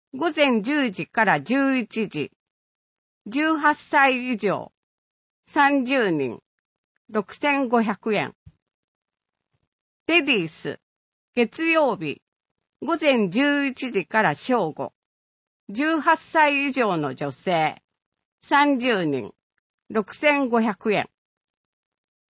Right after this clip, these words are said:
レディース。木曜日。午前十時から十一時。十八歳以上の女性。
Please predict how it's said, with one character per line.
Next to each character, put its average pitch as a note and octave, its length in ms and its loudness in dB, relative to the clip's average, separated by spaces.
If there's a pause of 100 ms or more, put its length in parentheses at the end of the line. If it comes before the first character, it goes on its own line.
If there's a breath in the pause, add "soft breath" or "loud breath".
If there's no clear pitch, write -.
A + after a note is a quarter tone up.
(120)
レ D#4 220 0
デ C4+ 160 2
ィ F3 80 0
ー E3+ 40 -6
ス。 - 300 -12 (420)
木 A#3+ 320 0
曜 C#4 300 0
日。 - 220 -10 (500)
午 D4+ 160 -2
前 C4+ 300 2
十 C4+ 300 0
時 F3 180 -8
か A#3 180 0
ら D#3+ 160 2
十 C4+ 360 0
一 G#3+ 300 -6
時。 D3+ 240 -8 (880)
十 D4+ 300 -2
八 D#4 160 0
歳 D4 540 0
以 C#4+ 60 -2
上 A#3 260 0
の C#3+ 180 -6
女 D3+ 160 -6
性。 E3+ 500 0